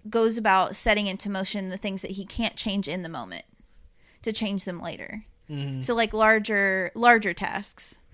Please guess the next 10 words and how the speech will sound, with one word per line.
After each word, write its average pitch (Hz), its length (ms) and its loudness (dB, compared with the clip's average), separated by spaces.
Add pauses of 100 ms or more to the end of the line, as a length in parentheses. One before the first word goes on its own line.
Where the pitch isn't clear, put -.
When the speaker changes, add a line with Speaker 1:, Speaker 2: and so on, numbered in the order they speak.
(260)
Speaker 1:
like 208 300 -2
changing 208 880 0
somebody, 196 800 0
like, 208 240 2
the 208 100 4
whole 208 300 2
populace's 190 600 0
ideal 180 420 -2
of 156 140 -8
him, - 320 -10